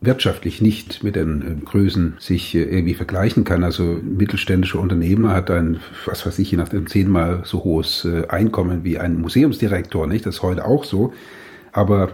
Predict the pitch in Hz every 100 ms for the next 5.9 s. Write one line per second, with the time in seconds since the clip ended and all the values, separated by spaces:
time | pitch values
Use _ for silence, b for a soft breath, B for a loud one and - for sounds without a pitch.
0 | - 92 - - 98 95 90 123 165 117
1 | - 98 90 - 95 87 - 80 80 -
2 | 73 82 - - - 104 113 104 95 -
3 | 104 95 101 165 131 95 90 98 - 98
4 | - 95 101 98 - - 104 98 90 -
5 | 98 - 104 170 - 85 78 135 170